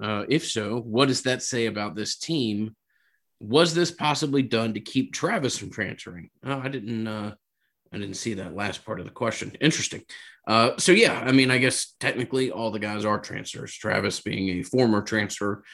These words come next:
and Milton and, uh, the transfer defensive end there from Georgia that you added, uh, are,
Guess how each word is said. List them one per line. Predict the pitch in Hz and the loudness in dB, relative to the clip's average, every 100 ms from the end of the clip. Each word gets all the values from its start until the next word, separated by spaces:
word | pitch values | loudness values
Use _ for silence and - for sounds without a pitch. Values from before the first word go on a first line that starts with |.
| - - - | -20 -18 -4
and | 101 101 98 | 0 2 4
Milton | 107 101 98 101 98 - 98 | 2 2 2 2 0 -4 -4
and, | 95 92 92 90 | -2 -2 -2 -4
uh, | 85 85 78 80 | -4 -4 -6 -6
the | 85 90 85 73 57 - _ _ | -4 -4 -4 -6 -8 -16 _ _
transfer | - 113 98 | 0 2 2
defensive | 92 98 104 87 92 | 2 2 2 0 4
end | 95 92 | 6 6
there | 95 | 4
from | - - | 2 -2
Georgia | 101 101 98 85 | 2 2 2 0
that | 85 65 | 0 0
you | 85 | 0
added, | 87 92 85 85 - | 0 -2 -4 -6 -2
uh, | - 92 92 - - | 0 2 0 -2 0
are, | 98 98 95 - | 4 6 6 2